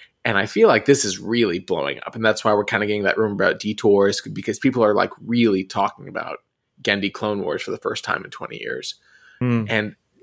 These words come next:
Speaker 1: it would be incredible because he's done some incredible things afterwards.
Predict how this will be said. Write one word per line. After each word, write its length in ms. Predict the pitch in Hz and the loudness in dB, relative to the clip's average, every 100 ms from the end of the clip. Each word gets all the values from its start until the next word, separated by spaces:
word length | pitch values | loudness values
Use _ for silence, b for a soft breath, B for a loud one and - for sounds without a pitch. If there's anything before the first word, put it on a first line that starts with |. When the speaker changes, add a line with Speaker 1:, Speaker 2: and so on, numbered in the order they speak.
| - | -2
Speaker 1:
it 100 | 139 | 0
would 160 | 135 | 0
be 140 | 131 123 | 2 0
incredible 460 | 107 151 185 - | 0 2 2 2
because 280 | 131 139 127 | 0 0 0
he's 200 | 165 175 | 2 2
done 180 | 139 123 | 0 0
some 140 | - 113 | -2 -2
incredible 280 | 123 107 | 0 -2
things 200 | 110 95 - | -4 -10 -2
afterwards. 800 | 127 139 143 135 135 135 120 | 0 0 0 2 4 4 0